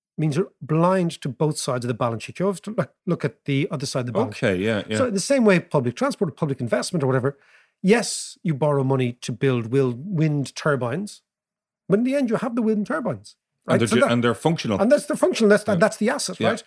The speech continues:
Speaker 2: yeah.
Speaker 1: Same thing with public transport. Yes, you take out the debt, but you're buying buses.
Speaker 2: Yeah.
Speaker 1: And you're buying trains, and they are functional assets. So you always have to look at both sides of the, of the equation. And right now,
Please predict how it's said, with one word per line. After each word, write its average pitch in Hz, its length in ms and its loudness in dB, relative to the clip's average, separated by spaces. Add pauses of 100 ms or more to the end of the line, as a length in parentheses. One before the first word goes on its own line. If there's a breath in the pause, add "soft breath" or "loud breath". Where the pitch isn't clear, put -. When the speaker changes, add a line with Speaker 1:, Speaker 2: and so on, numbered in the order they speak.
Speaker 2:
yeah. 107 120 -4 (140)
Speaker 1:
Same 180 260 2
thing 185 120 0
with 190 100 0
public 202 240 0
transport. 214 480 -6
Yes, 294 320 -4
you 202 80 -2 (180)
take 180 140 -2
out 147 80 -2
the 127 60 -12
debt, 233 200 -4
but 190 120 -8
you're 262 80 -4
buying 311 240 -2
buses. - 500 -8 (440)
Speaker 2:
Yeah. 101 120 -8
Speaker 1:
And 208 120 0
you're 269 80 2
buying 247 240 0
trains, 262 440 2
and 180 100 -2
they 254 100 2
are 226 100 2
functional 202 600 -4
assets. - 460 -6 (220 soft breath)
So - 160 -4
you 196 140 0
always 247 240 2
have 175 80 -10
to 208 60 0
look 180 140 0
at 147 80 -6
both 147 180 -2
sides 131 240 -2
of 123 40 -6
the, 135 140 -2
of 143 140 -8
the 127 80 0
equation. 127 460 -2
And 143 80 0
right 233 220 2
now, 143 400 0